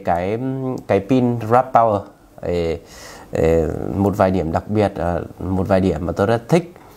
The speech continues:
À, đó. Thế thì, à, về pin Rapid Power này thì các bạn có thể mua ở rất nhiều các nhà cung cấp khác nhau, ví dụ như Bình Minh Digital, hoặc các bạn, à, có thể mua trên, à, các trang, à, shop về nhiếp ảnh, hoặc, à,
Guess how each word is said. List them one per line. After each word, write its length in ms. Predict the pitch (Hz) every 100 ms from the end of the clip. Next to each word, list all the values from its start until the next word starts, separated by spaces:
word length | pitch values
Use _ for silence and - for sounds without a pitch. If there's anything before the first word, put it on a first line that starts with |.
| - - - - -
À, 500 | 95 92 90 85 85
đó. 300 | 85 90 - - - _ _ - - - -
Thế 60 | -
thì, 260 | 156 135 123
à, 280 | 113 110
về 260 | 104 113 113 -
pin 160 | 151 135
Rapid 220 | 156 143
Power 240 | 131 117
này 140 | 104 98
thì 100 | 98
các 80 | 117
bạn 180 | 110
có 60 | 104
thể 140 | 117
mua 300 | 101 117 117
ở 120 | 101 87
rất 140 | 127
nhiều 320 | 147 107 101 117
các 60 |
nhà 140 | 120 98
cung 140 | 104
cấp 120 | 120
khác 120 | 127 123
nhau, 240 | 123 113
ví 140 | 104
dụ 100 | 110
như 180 | 95 104
Bình 220 | 107 98
Minh 180 | 98 104
Digital, 380 | 101 101 98 92 82 85
hoặc 140 | 80 -
các 80 | 92
bạn, 240 | 95 78
à, 100 | 78
có 100 | 90
thể 140 | 101 87
mua 240 | 90 92
trên, 240 | 90 92 90 - - -
à, 240 | - 82 82
các 160 | 107 107
trang, 280 | 107 98
à, 220 | 98 95 92 90 87 90
shop 320 | - 117 -
về 120 | 101
nhiếp 160 | 87 117
ảnh, 220 | 107 - - - -
hoặc, 180 | 92 - -
à, 240 | 78